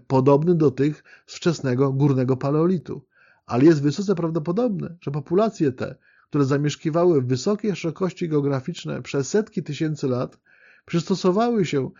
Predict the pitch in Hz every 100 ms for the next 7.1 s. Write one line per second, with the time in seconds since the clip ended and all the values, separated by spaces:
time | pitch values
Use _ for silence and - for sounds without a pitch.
0 | - - 151 151 165 202 190 135 117 -
1 | _ _ 135 143 147 160 - - 139 165
2 | 156 147 123 151 143 143 127 123 135 147
3 | 185 160 - - _ _ _ _ _ -
4 | 160 165 143 151 196 180 127 - _ -
5 | 143 147 147 151 208 190 131 135 113 127
6 | 147 135 147 180 147 117 120 120 - 131